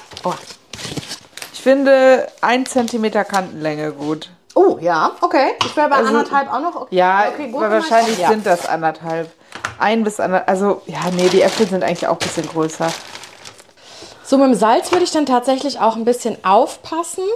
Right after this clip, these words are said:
Speaker 1: weil der Matthias hat schon relativ viel Salz, die Essiggurke hat viel Salz. Mm, Anke, das ist so lecker, wir essen das jetzt.
Speaker 2: Ich rieche in erster Linie den Joghurt.
Speaker 1: Ich rieche Essiggurke am meisten.
Speaker 2: Ja,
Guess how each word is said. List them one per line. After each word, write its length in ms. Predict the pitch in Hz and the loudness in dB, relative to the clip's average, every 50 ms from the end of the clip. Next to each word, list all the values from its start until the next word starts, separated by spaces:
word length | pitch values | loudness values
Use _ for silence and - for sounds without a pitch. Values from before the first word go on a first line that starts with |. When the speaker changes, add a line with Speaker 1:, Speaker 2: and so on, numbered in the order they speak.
| 480 - _ | -6 -8 _
Speaker 1:
weil 540 | 180 160 170 180 208 226 254 277 294 302 269 | -4 0 2 4 4 4 4 4 2 2 2
der 120 | 240 220 | 2 0
Matthias 380 | 214 226 240 240 - 262 254 - | 0 -2 -4 -4 -6 -8 -6 -6
hat 120 | 240 240 | -8 -6
schon 120 | - 254 233 | -6 -6 -4
relativ 380 | 220 226 233 233 - - 220 | -2 -4 -4 -4 -4 -8 -10
viel 220 | - - 226 208 202 | -8 -8 -10 -10 -6
Salz, 280 | 214 208 202 202 196 - | -4 -4 -4 -4 -6 -8
die 120 | - - | -12 -8
Essiggurke 600 | - 208 202 - - - - - 214 202 202 202 190 | -8 -8 -8 -8 -12 -10 -6 -6 -6 -4 -4 -6 -6
hat 120 | 196 190 | -6 -8
viel 260 | - - - 196 185 | -8 -6 -6 -6 -4
Salz. 460 | 175 185 180 180 175 175 170 - - _ _ _ _ - - - - - - - - _ _ _ _ _ _ | -2 -2 -2 0 0 -2 -4 -6 -14 _ _ _ _ -20 -20 -20 -20 -20 -20 -20 -20 _ _ _ _ _ _
Mm, 240 | - 294 339 330 247 - - | 2 4 4 4 2 0 0
Anke, 220 | - 254 294 320 330 | 0 2 2 4 2
das 140 | 277 302 302 | 2 2 0
ist 100 | 349 277 | -2 0
so 80 | 254 269 | 0 2
lecker, 400 | 262 262 294 330 392 359 277 254 | 2 2 2 2 2 2 2 2
wir 100 | 247 185 | 2 2
essen 260 | 247 285 277 320 302 | 2 0 0 0 0
das 180 | 254 202 196 196 | 0 0 -2 0
jetzt. 300 | 196 180 170 170 - - _ _ - - - - - - - - - - _ - - - - - - - 1017 - 988 - | 0 0 0 0 -4 -14 _ _ -16 -14 -14 -14 -12 -8 -10 -10 -10 -8 _ -8 -8 -6 -8 -8 -10 -10 -12 -16 -16 -16
Speaker 2:
Ich 180 | 170 - - - | -16 -14 -6 -4
rieche 240 | 226 233 - - | -4 -4 -2 -2
in 80 | 240 185 | -2 0
erster 260 | 160 170 175 - 214 214 | 0 -2 -2 -2 -2 0
Linie 280 | 226 254 269 277 277 | 0 0 0 -2 -2
den 160 | 254 269 254 | -2 -2 0
Joghurt. 540 | 247 240 247 240 202 175 156 160 170 170 - _ _ - | 0 0 0 -2 -2 -4 -6 -6 -6 -8 -10 _ _ -6
Speaker 1:
Ich 200 | 214 208 - - | -6 -4 0 -2
rieche 180 | 240 233 208 | 0 0 0
Essiggurke 560 | 202 240 - - - - - 175 160 156 - 175 | -6 -6 -6 -6 -6 -6 -4 -6 -6 -4 -4 -6
am 120 | 160 165 | -4 -4
meisten. 500 | 165 165 165 160 - - 180 170 180 185 - | -4 -4 -6 -6 -6 -8 -8 -8 -8 -8 -8
Speaker 2:
Ja, 340 | - 214 220 233 233 240 247 | -6 -4 -2 -2 -2 -2 -4